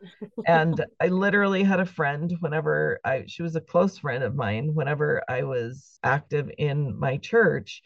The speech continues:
Speaker 2: And I remember we were talking one day and she told me that she felt really inferior to me because she had never had any major trauma. Like, she had grown up in a normal household with parents that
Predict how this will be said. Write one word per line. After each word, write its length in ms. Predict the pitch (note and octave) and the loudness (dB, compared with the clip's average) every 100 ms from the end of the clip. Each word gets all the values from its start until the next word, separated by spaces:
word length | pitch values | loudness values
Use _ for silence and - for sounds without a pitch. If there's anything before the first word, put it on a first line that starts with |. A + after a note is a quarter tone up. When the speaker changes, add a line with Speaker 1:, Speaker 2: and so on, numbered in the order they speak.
| - | 2
Speaker 2:
And 200 | F3 - | 2 4
I 80 | F3 | 4
remember 600 | E3+ F3 F#3+ A#3 A#3+ A3+ - | 4 4 4 6 4 2 -2
we 120 | E3 | -4
were 140 | E3 F3 | -4 -4
talking 480 | - G3 A#3 G#3 D#3 | -2 -2 0 0 0
one 220 | C#3 B2+ | 0 0
day 400 | B2 G#2+ A2 - | -2 -2 -4 -4
and 180 | F3 E3 | -4 -4
she 200 | - F3+ | -4 -8
told 400 | - - A#3+ A#3+ | -6 2 4 6
me 160 | E3+ A#2+ | 2 2
that 220 | - - | 0 -2
she 240 | - F#3 | -2 -4
felt 380 | F3+ F3+ D#3+ A2+ | -2 0 0 -2
really 560 | C#3+ D3 D#3+ F3 F#3 - | -6 0 2 2 0 0
inferior 760 | D#3+ D3 - B2 C#3 D3 G3 A3+ | 0 -2 -6 -4 -2 -2 0 -2
to 120 | - D#3 | -2 -2
me 460 | D3+ B2 F#3+ A3+ _ | -2 -2 -2 -2 _
because 320 | F3+ - F3+ | -2 2 2
she 400 | E3 - F#3+ G3 | 0 -2 2 4
had 240 | G#3+ G3 F#3 | 4 4 4
never 240 | D#3+ D#3+ | 2 4
had 260 | F3 D#3+ C#3 | 2 2 2
any 180 | D#3 D3+ | 2 2
major 320 | C#3+ C3 A2+ | 0 -4 -6
trauma. 460 | - D#3+ B2+ - G#2 _ _ _ - | -4 -4 -4 -8 -18 _ _ _ -4
Like, 160 | D#3 | -4
she 200 | - E3 | 0 0
had 200 | F#3 D#3 | 2 0
grown 380 | - D#3 E3 F3 | 0 2 4 6
up 320 | E3+ E3+ - | 6 6 2
in 240 | - D#3+ E3 | -4 -2 -2
a 40 | |
normal 460 | D#3 D3 E3 F3+ F#3+ | -2 -2 0 0 -2
household 840 | F3 D#3+ E3 - E3+ E3 E3 E3 | 0 0 -2 -2 2 4 4 0
with 180 | D#3 D3+ | -4 -8
parents 420 | - E3 F3 F3 D#3 | -6 -6 -6 -4 2
that 200 | E3 | 2